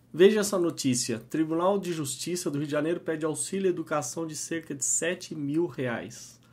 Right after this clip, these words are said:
O valor será usado para pagamento de escola, uniforme e material para filhos de juízes e desembargadores.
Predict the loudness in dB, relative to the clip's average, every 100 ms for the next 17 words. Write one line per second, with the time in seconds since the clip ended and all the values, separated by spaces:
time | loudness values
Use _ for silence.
0 | -20 _ -20 -20 -14 -2 2 2 2 2
1 | 2 2 2 0 -2 0 2 0 0 -2
2 | -4 -2 2 2 0 -4 -2 0 -2 -2
3 | 0 0 0 -4 -6 -4 -2 0 -2 0
4 | 4 6 6 2 2 2 0 0 -2 -4
5 | -4 -2 0 2 0 -2 -2 -4 -6 -16